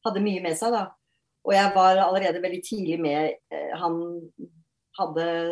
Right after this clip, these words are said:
startet en barneopera og spurte om jeg ville være med. Jeg var minstemann da. Og det var jo sånn tidlig sånn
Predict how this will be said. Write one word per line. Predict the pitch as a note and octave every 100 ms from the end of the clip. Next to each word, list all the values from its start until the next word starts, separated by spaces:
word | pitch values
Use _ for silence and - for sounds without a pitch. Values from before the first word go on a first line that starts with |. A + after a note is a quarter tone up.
| E3 - D#3
startet | - G3 - F#3
en |
barneopera | G#3 E3 D#3+ D#3+ - B3+ B3+ -
og | F#3+
spurte | - F#3 E3+ E3+
om |
jeg | E3 D#3
ville | E3 E3+
være | E3+ D3 D3
med. | D3+
Jeg | D#3+ D#3+
var | E3
minstemann | D#3 - D3 C#3+ D#3
da. | D#3+ - _ _ _ _ _ -
Og | F#3+
det | G3+
var | G3 E3+
jo | F3 - - -
sånn | F#3 E3
tidlig | A3+ G3 D#3+ E3
sånn | E3+ D#3+